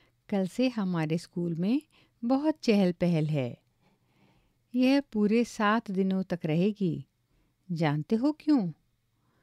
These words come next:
हमारे स्कूल में कैंप जो लगा है। कैंप में कई जगहों से बच्चे आए हैं। मैदान में टेंट लगाकर सबके रहने का इंतजाम किया गया है।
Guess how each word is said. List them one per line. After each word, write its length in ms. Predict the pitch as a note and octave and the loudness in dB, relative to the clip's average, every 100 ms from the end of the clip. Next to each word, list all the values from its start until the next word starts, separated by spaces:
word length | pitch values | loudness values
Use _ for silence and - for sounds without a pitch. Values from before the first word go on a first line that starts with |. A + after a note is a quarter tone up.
| _ _ _ - | _ _ _ -4
हमारे 460 | F3+ F3 E3+ F#3 | 0 2 2 0
स्कूल 380 | F3+ - F#3 F3+ | -2 -4 -2 0
में 340 | E3 F3 A#3+ - _ _ - | 2 2 2 0 _ _ 0
कैंप 340 | D#3 F3+ - | 2 2 -2
जो 180 | G3+ C#4 | 0 2
लगा 300 | C#4+ B3+ A#3+ | 4 2 0
है। 380 | A3 F#3+ D#3 D3+ _ _ _ _ _ _ _ _ _ _ - | 2 0 -2 -10 _ _ _ _ _ _ _ _ _ _ -2
कैंप 360 | A#3 C4 C4+ | 2 2 2
में 360 | B3+ A3 G#3+ A#3+ - | 2 2 2 -2 -2
कई 280 | B3+ C4+ C4+ | 2 4 4
जगहों 420 | G3 F3 F#3 G#3 | 2 0 2 2
से 240 | G#3+ G#3+ A3+ | 0 0 0
बच्चे 400 | F#3+ - - G3 | -2 -4 -2 0
आए 220 | D3+ C3+ | 0 0
हैं। 260 | C#3 C3+ C#3+ _ _ _ _ _ _ _ _ _ | -4 -8 -12 _ _ _ _ _ _ _ _ _
मैदान 440 | G3+ F#3 F3+ F3+ G3 | -2 0 2 2 2
में 240 | F#3+ G3+ - | 2 0 -2
टेंट 300 | D#3+ F#3+ A3 | -2 0 0
लगाकर 640 | F3+ D#3+ A2+ B2+ G#3+ C#4+ - - _ | 0 0 -2 -4 -2 -4 -6 -20 _
सबके 680 | - C#4+ - - D4+ D4+ C#4+ | -2 -2 -2 -4 2 4 4
रहने 340 | G#3+ G3 G3 | 2 2 0
का 200 | - A#3+ - | -2 -6 -2
इंतजाम 560 | A3 G#3+ G3+ G3+ G#3 G3+ | -2 0 0 0 0 0
किया 300 | - F3 D#3 | 0 0 2
गया 220 | D3+ C#3+ | 0 0
है। 300 | D#3 B2+ | 0 -4